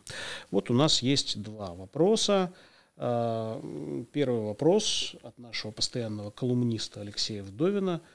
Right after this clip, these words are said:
Он, а, звучит так. Как найти деньги для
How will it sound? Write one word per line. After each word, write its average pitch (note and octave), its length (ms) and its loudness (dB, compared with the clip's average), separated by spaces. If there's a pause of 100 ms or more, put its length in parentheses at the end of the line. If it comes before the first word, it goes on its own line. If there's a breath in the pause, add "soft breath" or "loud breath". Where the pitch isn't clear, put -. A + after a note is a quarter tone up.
(300 soft breath)
Он, E3+ 280 2 (120)
а, A#2 280 -2
звучит G#2+ 460 -4
так. - 260 -12 (440)
Как F3 240 2
найти B2+ 360 0
деньги C3 460 2
для A2 600 -4